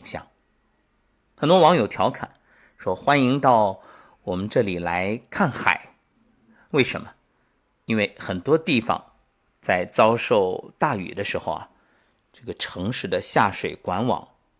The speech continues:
都在受着考验，所以经常看到道路成河，车辆被淹。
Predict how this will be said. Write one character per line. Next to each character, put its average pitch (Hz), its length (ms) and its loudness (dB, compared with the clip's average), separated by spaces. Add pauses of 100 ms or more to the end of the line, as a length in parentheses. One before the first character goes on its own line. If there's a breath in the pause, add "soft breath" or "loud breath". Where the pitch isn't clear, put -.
(220)
都 98 120 -6
在 92 140 -4
受 90 220 -4
着 - 80 -10
考 - 240 -8
验， 95 220 -8 (760)
所 - 140 -8
以 87 80 -6
经 117 240 -2
常 87 260 -12
看 82 260 -8
到 80 300 -8 (440 soft breath)
道 104 320 4
路 90 340 -4
成 101 340 -4
河， 85 580 -6 (440)
车 - 220 0
辆 90 320 -2
被 87 300 0
淹。 95 360 -4